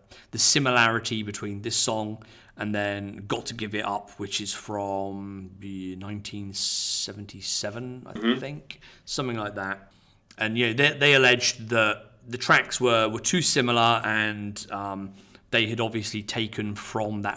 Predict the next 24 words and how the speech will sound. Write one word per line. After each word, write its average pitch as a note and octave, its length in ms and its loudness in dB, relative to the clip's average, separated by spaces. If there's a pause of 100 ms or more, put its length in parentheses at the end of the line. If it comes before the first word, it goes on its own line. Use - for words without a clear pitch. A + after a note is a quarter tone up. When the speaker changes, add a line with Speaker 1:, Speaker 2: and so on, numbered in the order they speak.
(100)
Speaker 1:
original G2+ 300 -6
Marvin G2 440 -4
Gaye F#2+ 220 -10
track. F#2+ 440 -8
Speaker 2:
Was A2 100 -2
that B2+ 200 8
a - 40 0
bit C3 180 6
rapey B2 420 6
as A#2+ 100 2
well? F#2+ 360 2 (180)
Speaker 1:
I D3 80 8
think D#3 200 -2
the C#3 80 0
Marvin D3 460 8
Gaye C#3 480 6 (160)
estate - 380 2
lawsuit B2+ 800 2
is A2 540 0
a A2+ 80 -2
bit G#2+ 560 -2 (280)
potentially A#2 580 -2
that G#2 220 -4
way. G#2 280 -2